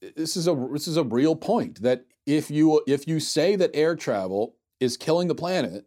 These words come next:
and it should be banned because of it, well, then you can't go on using planes yourself, because if you do that,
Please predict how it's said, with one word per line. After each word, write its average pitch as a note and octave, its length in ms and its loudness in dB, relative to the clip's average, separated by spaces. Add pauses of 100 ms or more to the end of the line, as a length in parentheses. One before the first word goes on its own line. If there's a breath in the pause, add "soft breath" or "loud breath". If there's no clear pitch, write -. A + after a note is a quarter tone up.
(160)
and C3+ 100 2
it C#3 100 -2
should F3 240 0
be D3 120 -2
banned E3 640 -2
because F#3+ 380 0
of B2 120 0
it, A#2 140 2
well, E3 140 0
then F3+ 120 0
you F#3 80 2
can't G#3+ 340 -4
go G3 160 4
on F3 320 2
using D#3 480 0
planes D3+ 460 -4
yourself, G3 500 0
because D3 220 -4
if C3+ 120 -8
you D3 100 -6
do B3 300 2
that, C3 360 -4